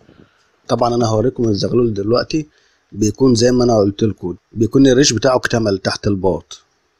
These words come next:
اهو. هقرب الكاميرا عشان تشوفوه كويس، شايفين تحت باطه عامل ازاي؟ الريش اكتمل كده خلاص. الزغلول ده يبقى يعتمد على نفسه، ما تقلقش عليه، هتبدأ تطيره وتبدأ تعمل فيه اللي انت عايزه براحتك.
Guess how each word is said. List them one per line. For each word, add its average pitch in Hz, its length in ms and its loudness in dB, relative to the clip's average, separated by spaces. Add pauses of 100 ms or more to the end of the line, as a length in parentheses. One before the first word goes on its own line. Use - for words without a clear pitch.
(380)
اهو. 92 260 -6
هقرب 104 260 0
الكاميرا 98 720 -2
عشان 90 240 -4
تشوفوه 98 300 -10
كويس، - 480 -8 (1700)
شايفين 104 400 -4
تحت - 240 -4
باطه 104 220 -2
عامل 110 200 0
ازاي؟ 120 400 -2
الريش 104 320 0
اكتمل 90 420 -6 (400)
كده 156 180 2
خلاص. 131 300 0
الزغلول 117 500 0
ده 143 140 2
يبقى 127 340 0
يعتمد 123 400 0
على 107 180 0
نفسه، - 360 -2 (500)
ما 113 100 -4
تقلقش 120 460 0
عليه، 101 320 0
هتبدأ 113 400 -2
تطيره 110 540 0
وتبدأ 117 580 -2
تعمل 117 280 -4
فيه 117 120 -4
اللي 120 100 0
انت 117 160 -4
عايزه 98 280 -2
براحتك. 107 400 -2